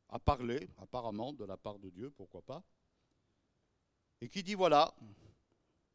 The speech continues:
Dieu vous dit, je suis la lumière, il n'y a que moi qui suis la lumière, toi tu te prends pour la lumière, c'est pas possible que tu sois la lumière, euh, et cetera, et cetera. » Waouh, waouh, waouh, waouh, waouh.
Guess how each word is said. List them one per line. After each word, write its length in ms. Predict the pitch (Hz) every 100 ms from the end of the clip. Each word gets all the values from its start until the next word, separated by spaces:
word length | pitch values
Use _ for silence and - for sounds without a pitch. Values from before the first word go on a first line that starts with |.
| -
Dieu 460 | 92 120 196 214 214
vous 180 | 180 190
dit, 440 | 170 208 233 233
je 100 | 170
suis 280 | 160 - 175
la 140 | 175 170
lumière, 640 | 170 156 160 185 220 214
il 40 | 170
n'y 60 |
a 60 | 156
que 120 | -
moi 320 | 175 175 185
qui 140 | 180 170
suis 180 | - 156
la 140 | 151
lumière, 600 | 160 156 165 190 202 202
toi 160 | - 165
tu 160 | - -
te 80 |
prends 280 | 160 - 160
pour 200 | 151 151
la 120 | 151
lumière, 520 | 156 151 156 170 185 185
c'est 160 | 156
pas 140 | 139 139
possible 420 | 151 139 156 143
que 140 | 147
tu 160 | 139 139
sois 200 | 135 135
la 140 | 139
lumière, 540 | 139 131 139 170 185 190 - - - -
euh, 260 | 143 135 -
et 100 | 151
cetera, 520 | - 139 117 110 139
et 60 | 107
cetera. » 560 | - 107 - 92 151 165 _ _ _ _ _ -
Waouh, 280 | 127 147 117
waouh, 200 | 123 107
waouh, 200 | 95 82
waouh, 180 | 85
waouh. 240 | 82 147